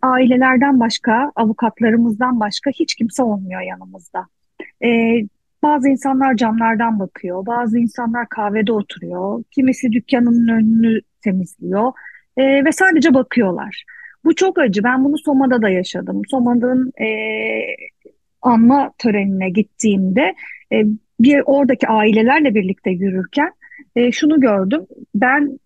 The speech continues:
işte kilometrelerce yol gelmişim, e, kaybettiğimiz üç yüz bir madenci için, e, orada adalet aramak için, onların sesi olabilmek için, bir omuz verebilmek için, her,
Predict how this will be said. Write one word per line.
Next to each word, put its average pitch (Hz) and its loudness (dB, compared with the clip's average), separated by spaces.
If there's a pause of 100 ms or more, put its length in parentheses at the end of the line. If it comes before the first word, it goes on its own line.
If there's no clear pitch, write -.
işte 226 -4
kilometrelerce 262 0
yol 226 0
gelmişim, 302 -2 (140)
e, 233 -6
kaybettiğimiz 226 -4
üç - -10
yüz 208 -4
bir 269 -4 (340)
madenci 208 -2
için, 277 -4 (240)
e, 226 -2
orada 240 -2
adalet 220 -2
aramak 269 -4
için, 277 -6
onların 226 -4
sesi - -6
olabilmek 277 -2
için, 277 -4
bir 349 -2
omuz 339 -2
verebilmek 196 -4
için, 262 -8
her, 370 -2